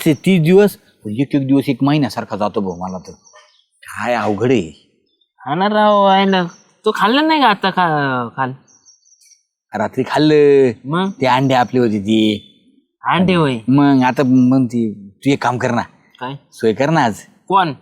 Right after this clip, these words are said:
Speaker 1: तू.
Speaker 2: होय, नाही, आपल्याकडे पैसे नाहीत. येडा आहे का काय?
Speaker 1: तू ये ना, मटणाचा खर्च कर आणि रोट्याचा आणि बनायचा खर्च मी देतो हॉटेलवाल्याला.
Speaker 2: काय असं म्हणला?
Speaker 1: मटणाचा खर्च तू कर,
Speaker 2: हा.
Speaker 1: बाकीचा खर्च मी करतो.
Speaker 2: अरे, त्या रोट्याचा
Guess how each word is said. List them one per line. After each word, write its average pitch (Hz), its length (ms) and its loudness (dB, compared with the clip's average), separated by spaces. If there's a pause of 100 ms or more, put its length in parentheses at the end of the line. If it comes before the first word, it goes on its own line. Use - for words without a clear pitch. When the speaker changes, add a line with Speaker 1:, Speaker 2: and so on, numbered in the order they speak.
(280)
Speaker 1:
तू. 123 240 0
Speaker 2:
होय, 127 460 -4
नाही, 143 600 0
आपल्याकडे 139 460 -2
पैसे 160 320 -4
नाहीत. 120 180 -10
येडा 165 200 0
आहे 151 80 0
का 139 100 -4
काय? 147 180 -2
Speaker 1:
तू - 340 -6
ये 180 100 2
ना, 151 100 0
मटणाचा 156 440 -4
खर्च 117 220 -10
कर 139 160 -2
आणि 147 140 -4
रोट्याचा 156 340 -2
आणि 160 140 -2
बनायचा 143 440 -2
खर्च 113 160 -6
मी 190 140 4
देतो 196 240 2
हॉटेलवाल्याला. 110 580 -2 (480)
Speaker 2:
काय 185 180 2
असं 160 140 -4
म्हणला? 160 320 -2 (360)
Speaker 1:
मटणाचा 143 380 -2
खर्च 113 260 -6
तू 190 220 0
कर, 143 460 6
Speaker 2:
हा. 160 340 2
Speaker 1:
बाकीचा 123 300 -4
खर्च 135 240 -6
मी 190 160 0
करतो. 147 640 4 (680)
Speaker 2:
अरे, 220 580 2
त्या 220 180 0
रोट्याचा 226 460 0